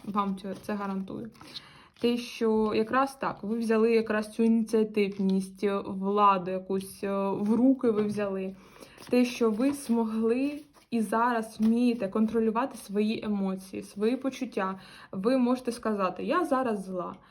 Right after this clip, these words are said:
я зараз злий». Е, ви, у вас дуже багато було якихось різних думок, яких, можливо, ви, знаєте, ну, там просто якісь могли бути думки, але ви не сильно придавали цьому значення. Але вони дуже сильно посприяли тому, що зараз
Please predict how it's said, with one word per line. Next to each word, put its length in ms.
я 260
зараз 360
злий». 480
Е, 320
ви, 420
у 140
вас 200
дуже 260
багато 380
було 340
якихось 480
різних 480
думок, 580
яких, 420
можливо, 500
ви, 440
знаєте, 400
ну, 100
там 240
просто 300
якісь 240
могли 200
бути 280
думки, 240
але 160
ви 120
не 100
сильно 260
придавали 680
цьому 240
значення. 500
Але 240
вони 200
дуже 300
сильно 300
посприяли 580
тому, 320
що 240
зараз 380